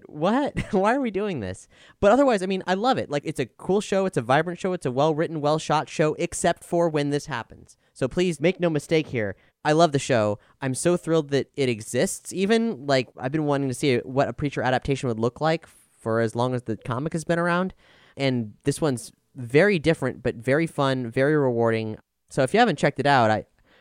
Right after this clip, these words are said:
everything I just said is complete nonsense, but it, it's worthwhile.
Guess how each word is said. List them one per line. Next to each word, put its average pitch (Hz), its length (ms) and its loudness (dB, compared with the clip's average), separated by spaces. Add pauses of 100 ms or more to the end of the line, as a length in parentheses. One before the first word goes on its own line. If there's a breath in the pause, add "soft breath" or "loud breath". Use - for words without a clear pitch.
(100)
everything 170 320 2
I 170 60 4
just 165 200 0
said 185 120 4
is 175 80 -2
complete 185 320 0
nonsense, 196 460 -4
but - 300 0
it, - 180 -6
it's 156 160 -6
worthwhile. 123 540 0